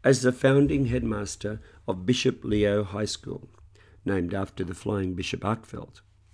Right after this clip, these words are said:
There he worked for the following five years,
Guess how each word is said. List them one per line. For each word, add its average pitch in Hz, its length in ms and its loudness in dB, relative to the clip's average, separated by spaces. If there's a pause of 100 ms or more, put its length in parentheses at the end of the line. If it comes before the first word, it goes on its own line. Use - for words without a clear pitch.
(760)
There 151 200 10
he 190 180 2
worked 135 380 4
for 131 80 2
the 123 100 0
following 120 400 4
five 104 400 2
years, - 400 -8